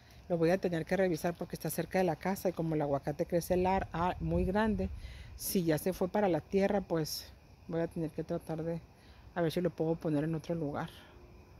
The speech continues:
sin lastimarlo, obviamente. Y este de aquí, esa base que tiene en el suelo alrededor,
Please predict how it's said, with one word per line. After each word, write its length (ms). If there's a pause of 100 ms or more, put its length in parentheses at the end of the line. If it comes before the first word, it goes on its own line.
(200)
sin 460
lastimarlo, 720
obviamente. 560 (1300)
Y 160
este 340
de 140
aquí, 600 (1120)
esa 300
base 340
que 140
tiene 260
en 100
el 120
suelo 560 (160)
alrededor, 720